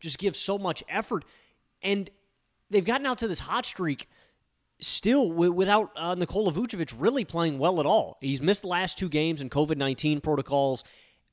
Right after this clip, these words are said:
And this team is five and one when Vucevic gives them fifteen or more points per game. Like, if Vucevic just pulls his weight, they win.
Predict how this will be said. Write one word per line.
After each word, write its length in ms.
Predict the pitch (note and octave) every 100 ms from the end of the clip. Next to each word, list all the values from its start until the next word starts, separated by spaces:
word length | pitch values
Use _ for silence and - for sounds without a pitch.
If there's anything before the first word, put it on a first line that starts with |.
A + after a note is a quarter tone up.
| _
And 100 | E3+
this 120 | A3+ -
team 180 | C4
is 60 | A#3
five 340 | - G3+ A3
and 140 | G3 D3+
one 380 | F3 G3 C#3 A2
when 160 | E3 D#3
Vucevic 420 | F3 F3+ E3 -
gives 220 | E3+ D3+
them 140 | D3+
fifteen 360 | C3 D#3+ - E3+
or 100 | D3
more 180 | D3 C#3
points 260 | - D3
per 160 | - C3
game. 320 | A#2 D3+ A2 _ _ _ _
Like, 220 | E3 F3+
if 100 | F#3
Vucevic 500 | C3 A3 C#4+ B3 F#3+
just 220 | - F3+ -
pulls 300 | F3+ F#3+ D3+
his 180 | F3
weight, 360 | A2 D3 B3+ E3+ _ _ _ _ _ _ _ _ _ _ _ _ _ _ _ _
they 100 | G#3+
win. 400 | A#3 A#3+ D4+ G#3